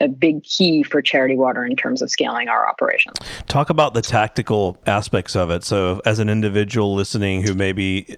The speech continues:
Speaker 2: hasn't been involved with Charity Water, how does it work?
Speaker 1: So you would come to the site, charitywater dot org, um,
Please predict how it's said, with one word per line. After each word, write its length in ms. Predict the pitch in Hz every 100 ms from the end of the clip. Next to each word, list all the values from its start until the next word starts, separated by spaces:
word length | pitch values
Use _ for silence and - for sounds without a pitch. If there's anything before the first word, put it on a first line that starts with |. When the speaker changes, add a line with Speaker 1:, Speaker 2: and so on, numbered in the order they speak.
| -
Speaker 2:
hasn't 480 | - 104 107 107 104
been 140 | 98
involved 560 | 90 90 90 87 87 -
with 160 | 95
Charity 320 | - 101 87 90
Water, 340 | 90 92 92 87
how 60 |
does 160 | 117 110
it 80 | 107
work? 380 | 82 73 - - - _ _ _ _ _ _ _ _ _ _ _ - -
Speaker 1:
So 140 | - 165
you 400 | 175 160 151 147
would 240 | 143 143
come 240 | - 139
to 120 | 151 175
the 100 | 143
site, 320 | 143 190 -
charitywater 520 | 135 127 131 131 127
dot 140 | 127
org, 320 | 120 202 262 254 - - - -
um, 320 | 165 139